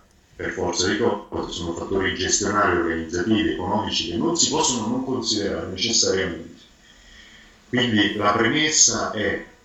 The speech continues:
per chi ha poca attrezzatura, tamponiamo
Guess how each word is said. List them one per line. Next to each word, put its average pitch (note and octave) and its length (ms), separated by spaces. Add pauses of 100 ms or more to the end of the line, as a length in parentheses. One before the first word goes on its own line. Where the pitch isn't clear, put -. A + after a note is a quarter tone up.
(1080)
per - 240
chi E3+ 200
ha - 160 (120)
poca F2+ 720 (280)
attrezzatura, C3 1200
tamponiamo G2+ 800